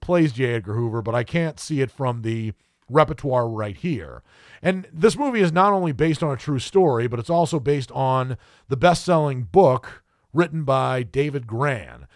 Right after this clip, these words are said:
And the screenplay was written by Martin Scorsese and Eric Roth. And Eric Roth has written so many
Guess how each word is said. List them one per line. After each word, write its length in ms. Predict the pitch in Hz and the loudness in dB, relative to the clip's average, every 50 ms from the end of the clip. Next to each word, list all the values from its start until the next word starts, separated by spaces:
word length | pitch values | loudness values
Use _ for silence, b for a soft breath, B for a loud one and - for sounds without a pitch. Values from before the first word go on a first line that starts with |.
| b b b | b b b
And 140 | b 139 156 | b -4 -4
the 40 | 147 | -4
screenplay 560 | - - 226 262 269 247 156 156 185 175 170 | -4 -2 -4 -4 -4 -4 0 2 4 4 6
was 140 | 156 139 120 | 4 4 2
written 220 | 151 156 147 151 | 0 -2 -4 -4
by 260 | 143 139 135 131 131 123 | -2 -2 0 0 -2 -2
Martin 300 | 117 135 156 175 170 160 | -2 -2 -4 -4 -6 -8
Scorsese 760 | - - 160 156 131 - - 156 139 - 143 151 131 117 | -8 -4 -4 -4 -4 -4 -4 -4 -4 -4 -6 -8 -10 -10
and 100 | 113 107 - - | -12 -14 -10 -6
Eric 300 | 139 156 170 175 165 - | -4 -2 -2 -2 -2 -4
Roth. 680 | 117 101 95 104 139 147 113 - - - - - _ b b b b b b | -6 -8 -2 2 2 2 2 0 -6 -12 -18 -20 _ b b b b b b
And 140 | - 151 143 | -10 -8 -6
Eric 340 | 143 190 240 311 302 233 - | -4 -2 -2 0 0 0 0
Roth 420 | 165 156 165 170 170 165 156 - - | 2 6 8 8 8 6 4 2 0
has 180 | 147 139 98 | -2 -2 -2
written 580 | 107 117 143 151 139 127 135 135 131 127 120 - | -4 -4 -4 -4 -4 -6 -8 -10 -10 -10 -10 -12
so 520 | - - - - - - 185 208 233 240 233 | -12 -12 -12 -8 0 2 4 4 4 2 2
many 680 | 202 175 - - 214 190 165 143 135 131 131 117 104 | 0 -2 0 0 -2 -2 -2 -4 -6 -6 -8 -8 -10